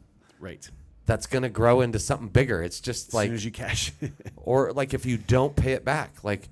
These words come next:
Speaker 1: Yeah.
Speaker 2: all of a sudden there's gonna be some weird legal ramification that comes out of this kind of shit.
Speaker 1: Yeah.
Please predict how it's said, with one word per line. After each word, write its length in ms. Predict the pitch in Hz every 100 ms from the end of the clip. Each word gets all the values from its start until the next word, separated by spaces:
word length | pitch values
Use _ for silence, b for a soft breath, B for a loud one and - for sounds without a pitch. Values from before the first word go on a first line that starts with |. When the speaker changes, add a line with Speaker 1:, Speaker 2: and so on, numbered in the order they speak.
| -
Speaker 1:
Yeah. 140 | 85 73 -
Speaker 2:
all 140 | 110 120
of 60 |
a 40 | 123
sudden 260 | 139 135
there's 200 | 120 123
gonna 220 | 147 135
be 200 | 101 123
some 420 | 120 - 127 139 120
weird 380 | 120 127 117
legal 380 | 104 120 127 127
ramification 880 | 120 117 127 113 107 104 120 - 120
that 180 | 101 95
comes 300 | 104 107 120
out 160 | 104 87
of 180 | 85 80
this 260 | 82 - -
kind 260 | 92 80
of 100 | 71
shit. 300 | - 76 - 95
Speaker 1:
Yeah. 200 | 87